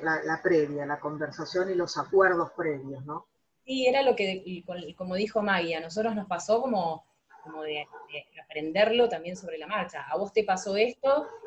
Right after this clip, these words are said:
Speaker 2: y probablemente a partir de esa experiencia, las próximas veces por ahí no te vas a olvidar de decir <laughs> eso, ¿viste?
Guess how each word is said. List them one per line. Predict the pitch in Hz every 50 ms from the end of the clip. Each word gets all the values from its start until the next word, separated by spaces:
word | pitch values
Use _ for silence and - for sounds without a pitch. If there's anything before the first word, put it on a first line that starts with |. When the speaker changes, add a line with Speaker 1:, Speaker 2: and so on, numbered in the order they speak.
| -
Speaker 2:
y | - -
probablemente | - - 185 190 202 208 220 226 220 233
a | 214
partir | 208 190 185 196 208
de | 214
esa | 208 - 208
experiencia, | 196 - 190 190 190 208 220 247 247 262 240
las | 220 190 -
próximas | - 202 208 208 - 220 202 185
veces | 185 214 240 247 277 -
por | - 185 170
ahí | 185 208 233 247 - _ _ _
no | - 202 202
te | -
vas | 208 226 240 -
a | 247
olvidar | 220 202 196 190 175 196 220 - - 294 427 466 -
de | 190 175
decir | 170 180 185 208 233 220
<laughs> |
eso, | 330 - 240 233 - - _ _ - - _ 220 208 - - 233 226 -
¿viste? | 262 269 269 269 - 370 311 -